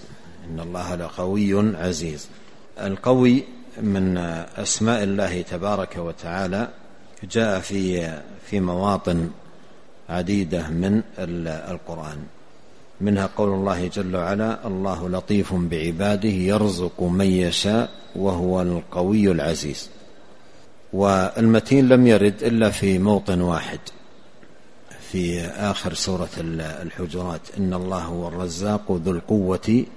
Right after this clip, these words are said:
المتين". والمتين معناه كما بين أهل العلم أي شديد القوة، معناه أي شديد القوة.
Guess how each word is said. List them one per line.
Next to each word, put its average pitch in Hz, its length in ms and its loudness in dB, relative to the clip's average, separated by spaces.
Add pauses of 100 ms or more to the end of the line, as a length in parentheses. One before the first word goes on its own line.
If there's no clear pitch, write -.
(160)
المتين". 85 480 -2 (1400)
والمتين 113 1040 8 (540)
معناه 104 420 6
كما 95 360 0
بين 98 360 4
أهل 98 240 -2
العلم 107 420 2
أي 107 120 2
شديد 98 500 4
القوة، 80 480 -2 (1120)
معناه 92 580 0 (100)
أي 95 140 -2
شديد 101 480 0 (480)
القوة. 87 500 -6